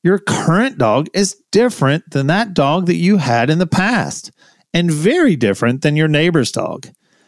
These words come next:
You are different than your neighbors. They may be willing to do the work, and you're not,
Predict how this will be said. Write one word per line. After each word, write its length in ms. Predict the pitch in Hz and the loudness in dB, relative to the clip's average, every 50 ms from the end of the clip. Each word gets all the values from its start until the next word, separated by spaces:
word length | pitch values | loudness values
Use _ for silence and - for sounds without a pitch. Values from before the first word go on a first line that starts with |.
| _ _ _ _ _ | _ _ _ _ _
You 680 | - 110 113 131 190 285 339 359 240 139 98 71 - - - - _ _ _ | -8 -4 0 2 4 6 6 6 4 2 0 -2 -6 -8 -14 -20 _ _ _
are 120 | - 117 120 | -2 -2 0
different 480 | 117 113 117 101 95 - 113 110 98 | 0 0 -2 -2 -2 -2 -4 -4 -4
than 140 | - 107 98 | -4 -4 -2
your 140 | 98 101 101 | -2 -2 -2
neighbors. 580 | 98 92 90 87 85 87 80 80 - - - - _ _ _ _ _ _ _ _ _ _ _ _ _ - | -2 -2 -2 -2 -2 -4 -6 -8 -8 -10 -12 -14 _ _ _ _ _ _ _ _ _ _ _ _ _ -2
They 200 | 202 196 247 320 | 0 0 2 2
may 220 | 277 202 175 175 180 | 2 2 2 2 2
be 160 | 180 202 202 | 2 2 2
willing 380 | 202 196 196 202 214 226 220 214 | 2 2 2 2 2 2 2 2
to 100 | 226 202 | 2 2
do 200 | 185 214 226 262 | 2 2 2 2
the 120 | 311 277 | 2 2
work, 400 | 160 127 107 101 - - - - - - _ _ _ - | 2 2 0 0 -4 -6 -12 -18 -20 -20 _ _ _ -2
and 240 | 127 127 123 127 | 0 0 2 2
you're 280 | 123 123 131 139 147 151 | 4 4 4 4 2 2
not, 500 | 151 151 170 226 226 - - - - - | 0 0 0 0 -2 -2 -4 -8 -12 -16